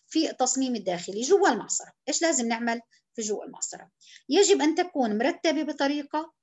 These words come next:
تتسلسل مع العمليات. يعني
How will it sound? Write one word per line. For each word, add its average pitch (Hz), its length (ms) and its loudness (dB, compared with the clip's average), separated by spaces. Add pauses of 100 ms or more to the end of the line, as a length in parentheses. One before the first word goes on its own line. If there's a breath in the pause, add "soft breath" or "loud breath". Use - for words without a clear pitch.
تتسلسل 285 720 0
مع 226 160 -2
العمليات. - 680 -12 (400 loud breath)
يعني 233 440 0